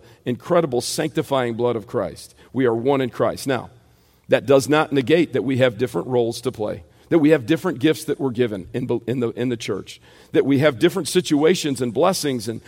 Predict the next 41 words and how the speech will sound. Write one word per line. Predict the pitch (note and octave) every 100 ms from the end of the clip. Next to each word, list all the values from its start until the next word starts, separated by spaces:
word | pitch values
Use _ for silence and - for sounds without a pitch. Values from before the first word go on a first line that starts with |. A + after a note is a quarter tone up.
| -
opportunities | - F3 F3 B2+ G#3 A3+ D#3 A#2 - - - _ -
that | C#3
he | D4
has | D3+ -
given | E3 C3+
us | B2+ A2+ - - _
through | F3 F3+
a |
variety | C#3+ E3 E3+ F#3 F#3 F3+
of | C#3
different | D3 - D3+
ways, | A2+ A2+ G#2 - - _ _
from | - D3+
financial | - B2+ C3+ E3+ E3+ F3+ D#3+
opportunity | D#3 C3+ B2+ E3 E3+ E3 E3+ - - _
to | - C#3
just | D3+ - - _
freedom | - - F3 A3 E3 C3+
to | -
live | C#3+ E3
in | D#3
a |
country | - D#3+ E3
like | D#3 D3+ C#3+
ours. | G2 F2+ - - _ _ _ _ _ -
Certainly, | - G#3+ G#3+ F3 D3+
there | C#3 D3
are | C3+
different | B2+ D#3 F#3 D#3
things | D#3 C#3+
that | A2+ G#2+
God | C3+ B2
has | B2+
put | - B2+
us | A2+ - - -
in, | B2+ B2+
in | A2+ C3+
the | A2
body | A#2+ A#2+ C#3+
of | A2
Christ. | - B2 G#2 -